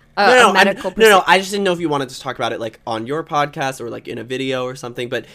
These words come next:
Speaker 2: if you would like to
Speaker 1: I'll
Speaker 2: chat
Speaker 1: still
Speaker 2: about it
Speaker 1: talk
Speaker 2: with
Speaker 1: ab-
Speaker 2: me here.
Speaker 1: I'll still talk about it in a video. Don't you worry.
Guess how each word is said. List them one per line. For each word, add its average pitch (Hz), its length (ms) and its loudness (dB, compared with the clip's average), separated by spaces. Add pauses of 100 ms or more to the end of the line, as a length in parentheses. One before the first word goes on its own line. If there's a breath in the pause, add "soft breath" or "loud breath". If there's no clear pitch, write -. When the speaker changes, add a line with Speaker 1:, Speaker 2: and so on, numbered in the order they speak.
(100 loud breath)
Speaker 2:
if 113 120 -12
you 120 100 -10
would 147 100 -10
like 151 100 -4
to 180 60 4
Speaker 1:
I'll 320 100 4
Speaker 2:
chat - 80 -2
Speaker 1:
still 320 120 2
Speaker 2:
about 120 120 0
it 123 40 0
Speaker 1:
talk 180 100 0
Speaker 2:
with 123 100 -8
Speaker 1:
ab- - 60 -10
Speaker 2:
me 117 140 -6
here. 117 360 -8 (140)
Speaker 1:
I'll 247 100 2
still 320 220 -8
talk 202 240 -6
about 160 180 -6
it 127 60 -8
in 127 120 -10
a 156 60 -12
video. 151 300 -12
Don't 208 180 -8
you 170 140 -8
worry. 101 420 -8